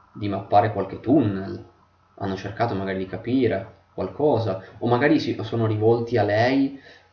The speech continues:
per capire magari quali fossero dei pianeti, eh, sacrificabili, sacrificabili magari per dire, ah, potremmo darti questo pianeta, potremmo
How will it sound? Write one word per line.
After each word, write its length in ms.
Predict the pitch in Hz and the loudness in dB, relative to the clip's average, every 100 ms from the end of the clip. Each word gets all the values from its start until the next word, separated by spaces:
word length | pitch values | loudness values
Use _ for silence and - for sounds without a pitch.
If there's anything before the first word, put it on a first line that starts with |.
| 117 | -2
per 180 | 101 95 | -2 -2
capire 340 | 113 110 110 | -4 -2 0
magari 380 | 107 101 98 98 | 0 0 -2 -4
quali 340 | - 110 110 | 0 0 0
fossero 540 | - 113 110 - 110 107 | -2 -2 -2 -2 0 0
dei 180 | 104 | -2
pianeti, 840 | 101 113 101 101 104 - 107 107 - - _ - | -4 -4 -2 -4 -6 -6 -6 -6 -10 -20 _ -4
eh, 840 | 110 107 104 101 101 98 98 95 95 - 101 - 92 | 2 4 2 0 -2 0 -2 -4 -8 -12 -20 -18 -14
sacrificabili, 880 | - 113 107 95 160 131 101 98 - _ _ _ _ _ _ _ _ - | -8 -4 -4 0 2 2 2 -4 -10 _ _ _ _ _ _ _ _ -18
sacrificabili 1120 | - 110 107 110 117 117 117 113 110 101 98 | -8 -4 -2 2 6 6 6 2 0 0 -2
magari 380 | 98 101 110 104 | -4 -2 0 0
per 240 | 104 101 | -2 -4
dire, 280 | 101 101 101 | -2 -4 -2
ah, 300 | - - - | -4 -6 -10
potremmo 520 | - 110 - 120 123 113 | -8 -6 -2 -2 0 0
darti 500 | 110 113 110 - 107 | 2 0 0 -6 -10
questo 440 | - 104 - 110 | -6 -6 -6 -8
pianeta, 480 | - 98 127 110 101 | -8 -4 -4 -2 -6
potremmo 460 | 98 98 101 101 | -8 -8 -6 -8